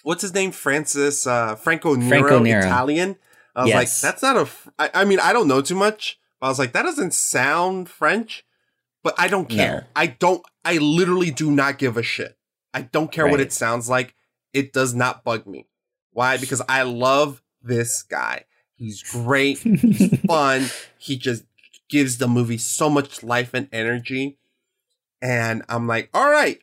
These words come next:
Speaker 1: I can't wait to see him and Arthur together." And it doesn't
Speaker 2: Yes.
Speaker 1: disappoint. And that's when the, I think that's the moment when the movie started picking up for you.
Speaker 2: That is the exact moment when the movie started picking up for me. The shot of him on the castle.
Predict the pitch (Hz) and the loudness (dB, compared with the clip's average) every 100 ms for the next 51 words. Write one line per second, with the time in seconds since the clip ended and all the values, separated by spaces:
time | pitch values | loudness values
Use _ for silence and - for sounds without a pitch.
0 | - 170 - 226 156 170 170 139 113 - | -6 -6 -2 -4 0 -2 -2 -2 -2 -4
1 | - - 170 147 139 156 - 123 127 120 | -4 -2 -4 0 0 -2 -4 -2 -2 -2
2 | 117 120 117 104 95 98 - - _ _ | -2 -2 -4 -14 -14 -16 -16 -18 _ _
3 | _ _ _ _ - 208 247 302 285 277 | _ _ _ _ -4 2 4 4 0 -2
4 | 262 226 262 - 160 160 - 185 190 170 | -2 0 0 2 0 0 -2 -4 -2 -2
5 | - - 170 185 240 - - 180 - 160 | -4 -4 -2 -2 -4 -6 -4 -4 -2 0
6 | 147 151 160 - _ _ _ _ _ _ | 0 2 -2 -4 _ _ _ _ _ _
7 | _ _ _ _ _ - 143 139 139 139 | _ _ _ _ _ -2 2 4 4 2
8 | 139 135 127 135 123 123 - 107 98 147 | 0 0 -2 -4 -4 -4 -6 -6 -4 -4
9 | 147 _ 120 123 127 - - 127 123 - | -4 _ 0 4 4 2 2 2 2 0
10 | 139 117 113 131 131 107 104 95 78 92 | -2 0 2 2 2 0 2 2 2 2
11 | 92 90 90 92 82 - 90 92 85 - | 2 0 -2 -2 -2 -4 -6 -4 -6 -8
12 | 85 76 82 - - - 110 - - 143 | -12 -12 -14 -18 -16 -2 0 2 2 2
13 | 147 117 - 120 95 98 90 - 92 82 | 2 0 2 2 2 0 -2 -2 -4 -4
14 | - 71 50 | -8 -12 -14